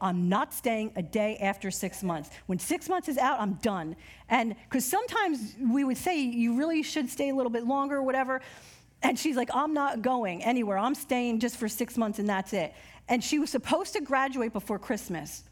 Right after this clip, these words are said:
She ended up graduating January fourteenth, but as November came and Thanksgiving came,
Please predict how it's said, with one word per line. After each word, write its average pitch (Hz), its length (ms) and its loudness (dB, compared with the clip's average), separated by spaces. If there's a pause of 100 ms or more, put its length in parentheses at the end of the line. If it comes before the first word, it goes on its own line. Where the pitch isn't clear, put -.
(640)
She 277 240 0
ended 392 300 4
up 285 80 -4
graduating 254 560 2
January 233 480 2
fourteenth, 196 640 -2 (260)
but 233 320 0 (840)
as 247 260 0 (840)
November 262 580 2
came 320 400 0 (300)
and 226 160 2
Thanksgiving 233 560 0
came, 214 480 -2